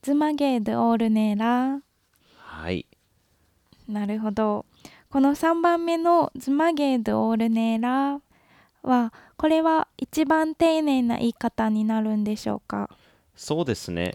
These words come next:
Speaker 1: はい。
Speaker 2: まあ、まずは疑問文の最後にネーラーというのをつけるというのは、
Speaker 1: はい。
Speaker 2: 大変丁寧な言い方になるというのは、まあ、一つの
Speaker 1: はい。
Speaker 2: ヒントなんですけれども、
Speaker 1: おう。
Speaker 2: それと同時に、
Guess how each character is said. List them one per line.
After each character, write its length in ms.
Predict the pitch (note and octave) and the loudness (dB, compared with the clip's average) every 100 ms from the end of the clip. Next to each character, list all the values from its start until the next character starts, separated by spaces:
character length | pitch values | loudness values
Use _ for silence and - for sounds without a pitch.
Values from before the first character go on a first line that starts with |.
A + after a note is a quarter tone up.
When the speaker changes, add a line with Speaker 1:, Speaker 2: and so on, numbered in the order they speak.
| _ | _
Speaker 1:
は 280 | - C4+ B3 | -4 0 0
い。 100 | A#3 | -2
Speaker 2:
ま 360 | A#2 C#3 A#2 - | -2 -2 -2 -4
あ、 20 | |
ま 140 | - E3+ | -6 -2
ず 80 | |
は 160 | C3+ C#2+ | -2 -2
疑 160 | G#2 D#3+ | -4 -4
問 400 | F#3+ F#3+ F#3 F3+ | -4 -4 -6 -6
文 400 | F3+ E3 - - - - - - - - _ _ _ - - - - | -6 -6 -12 -16 -20 -20 -20 -20 -20 -20 _ _ _ -20 -20 -20 -12
の 180 | C3 B2 | -10 -8
最 280 | - F3+ D#3 | 0 0 0
後 100 | F#2 | -4
に 160 | E2 | -6
ネ 340 | G2 B2+ C3 C3+ | -6 -4 -2 -2
ー 40 | |
ラ 260 | C#3 D#3 E3 | -2 -4 -6
ー 40 | - | -10
と 80 | G#2 | -10
い 60 | |
う 40 | F2+ | -8
の 100 | E2 | -10
を 60 | |
つ 160 | - - | -14 -12
け 160 | G#2+ G2+ | -10 -10
る 100 | G2+ | -12
と 200 | - E2+ | -12 -12
い 120 | E2+ | -10
う 20 | |
の 140 | D#2+ | -10
は、 240 | E2+ E2+ - | -8 -8 -10
Speaker 1:
は 220 | - C#4+ | -6 -2
い。 20 | C#3 | -2
Speaker 2:
大 160 | C3 | -2
変 200 | A#2+ F#2 | -4 -8
丁 300 | - C3 B2+ | -8 -6 -4
寧 200 | B2 B2 | -4 -6
な 280 | A#2+ C#3 C#3+ _ _ _ _ - | -6 -8 -10 _ _ _ _ -10
言 80 | A#2 | -8
い 60 | G#2+ | -6
方 260 | - - | -8 -8
に 160 | F#2+ E2 | -6 -4
な 180 | F2+ G2 | -4 -4
る 140 | F#2+ | -6
と 160 | - E2 | -8 -12
い 40 | |
う 20 | |
の 80 | D2+ | -10
は、 40 | D2+ | -10
ま 100 | D2 | -12
あ、 40 | |
一 240 | - A#2 | -10 -10
つ 180 | - - | -10 -12
の 140 | - - | -16 -14
Speaker 1:
は 400 | - D4 C#4+ C#4 | -4 0 2 0
い。 60 | |
Speaker 2:
ヒ 60 | C#4 - | -2 -4
ン 20 | |
ト 120 | F#2 | -8
な 140 | F2+ E2+ | -6 -6
ん 80 | E2 | -8
で 100 | E2 | -12
す 100 | - | -12
け 140 | D#2 | -12
れ 80 | D#2 | -10
ど 120 | F2 | -8
も、 340 | G2 A2 E2 - | -4 -4 -4 0
Speaker 1:
お 380 | C4+ B3 B3 | 0 0 -4
う。 60 | C4 | -6
Speaker 2:
そ 120 | F#3 | -6
れ 100 | F#3+ | -4
と 140 | F#3+ E3+ | -6 -4
同 200 | E3 D3+ | -4 -4
時 140 | D#3 | -6
に、 380 | D#3+ D#3 A#2 | -6 -6 -8